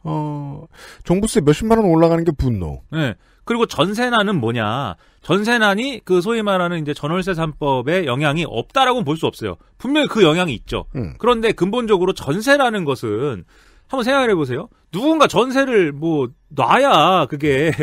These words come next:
Speaker 2: <laughs> 전세 무-, 매물이 있는 거 아닙니까?
Speaker 1: 약간
Speaker 2: 물량이
Speaker 1: 돈,
Speaker 2: 있는 거 아닙니까?
Speaker 1: 돈에 밝으니까 한국인들은 돈으로 생각해 보자고요. 저금리 시대인데 그냥 있던 걸 전세로 전환할까요? 전세로 있던 걸 월세로 전환할 기회가 있다면 전환 안 할까요?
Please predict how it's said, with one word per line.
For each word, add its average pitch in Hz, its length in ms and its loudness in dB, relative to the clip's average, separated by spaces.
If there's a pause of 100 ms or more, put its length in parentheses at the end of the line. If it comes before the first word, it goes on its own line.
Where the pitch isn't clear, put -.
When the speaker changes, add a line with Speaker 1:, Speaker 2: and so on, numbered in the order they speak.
(220)
Speaker 2:
<laughs> - 320 -16
전세 208 300 2
무-, 165 260 -2
매물이 165 340 2
있는 147 200 -2
거 143 80 -4
아닙니까? 95 460 -8
Speaker 1:
약간 - 160 -2
Speaker 2:
물량이 147 140 4
Speaker 1:
돈, 160 80 6
Speaker 2:
있는 135 160 -2
거 113 60 -6
아닙니까? 90 200 -8
Speaker 1:
돈에 170 180 4
밝으니까 123 600 0
한국인들은 104 680 -6
돈으로 175 320 2
생각해 160 360 -2
보자고요. 76 680 -10 (340)
저금리 180 520 0
시대인데 160 600 0 (280)
그냥 180 280 2
있던 160 240 0
걸 170 80 2
전세로 156 320 0
전환할까요? 143 640 0 (580)
전세로 185 440 4
있던 165 200 -2
걸 175 120 2
월세로 139 340 2
전환할 156 320 0
기회가 165 300 2
있다면 156 260 0
전환 147 260 0
안 113 120 0
할까요? 156 320 4